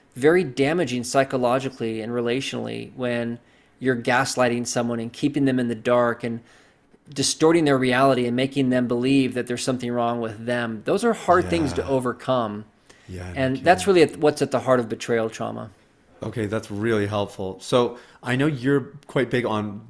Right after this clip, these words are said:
Speaker 2: the rebuilding trust component. You have a course about it, and I wanna get there. But I guess before we get there, I'm just imagining those early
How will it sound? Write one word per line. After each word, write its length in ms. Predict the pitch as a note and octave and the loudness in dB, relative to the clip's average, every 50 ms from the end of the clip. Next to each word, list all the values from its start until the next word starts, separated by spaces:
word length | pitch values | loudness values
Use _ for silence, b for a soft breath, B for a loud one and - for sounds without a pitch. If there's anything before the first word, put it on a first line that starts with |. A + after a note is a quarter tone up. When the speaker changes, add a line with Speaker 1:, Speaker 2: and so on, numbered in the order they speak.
| - - | -10 -6
Speaker 2:
the 80 | A#2+ G#2+ | -6 -4
rebuilding 580 | G2 A2 B2+ C3 B2 - C3 B2 A2+ A2+ A2+ A2 | -2 -2 0 0 0 2 2 0 2 0 0 0
trust 240 | - C3+ C3+ - | 2 2 2 2
component. 380 | - C#3 A#2+ - C3 C3 B2 A2 | 0 -4 -2 -2 -2 0 0 0
You 80 | G#2+ G2+ | -2 -2
have 100 | G2 F#2+ | -2 -4
a 60 | G#2 | -6
course 340 | - - B2 A#2 A2+ A2+ - | -4 -2 0 0 0 0 -2
about 300 | A2+ G#2+ A2 A2 G#2+ A2 | -2 0 2 2 2 2
it, 200 | A2 A2 G2 B B B B B B B | 0 -2 -2 B B B B B B B
and 180 | A2 A2 G#2+ | -2 -2 0
I 80 | F#2+ A2+ | 2 2
wanna 220 | A#2 D3+ G3 G#3 | 2 2 2 2
get 240 | - - D3 C3 - | 2 2 0 0 2
there. 140 | - G#2 F#2+ | 0 0 0
But 180 | - A2+ G#2+ - - | 0 -2 -2 -2 -2
I 80 | B2+ | 0
guess 160 | D#3 A3+ A#3+ | 0 0 0
before 340 | - G3 C#3+ - - D3 C3 | -2 -4 -4 -2 0 0 2
we 100 | B2 B2 | 2 0
get 200 | A2+ A#2 A2 - | 0 -2 -2 0
there, 100 | - G#2+ | 0 -2
I'm 140 | E2+ G#2 B2+ | -2 -2 -2
just 180 | F3 A3 - - | -4 -4 -4 -4
imagining 720 | F#3 C#3+ B2 A2+ A2+ A#2 A2 A2+ A#2 A#2 A2 G#2+ G#2 G#2 b b b b b b b b b - | -2 -2 0 0 0 -2 -2 -4 -4 -2 -2 -2 -4 -6 b b b b b b b b b -2
those 260 | C3+ B2+ B2 A#2+ - - - - | 0 0 0 0 -2 -8 -6 -2
early 720 | C3+ C#3+ D3 D#3 D#3+ D#3+ D#3 D3+ D#3 D3+ D3+ D3 D3 D3 | 0 2 4 4 4 4 4 2 2 2 0 0 -2 -4